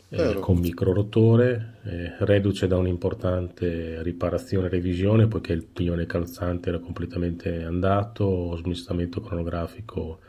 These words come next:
Speaker 1: non funzionante, molla del barilletto, insomma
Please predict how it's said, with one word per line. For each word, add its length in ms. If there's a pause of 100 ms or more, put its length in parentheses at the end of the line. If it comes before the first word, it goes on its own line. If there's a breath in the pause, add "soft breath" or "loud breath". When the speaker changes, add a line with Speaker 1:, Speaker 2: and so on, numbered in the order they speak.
(600 loud breath)
Speaker 1:
non 200
funzionante, 1400 (140)
molla 400
del 160
barilletto, 520
insomma 400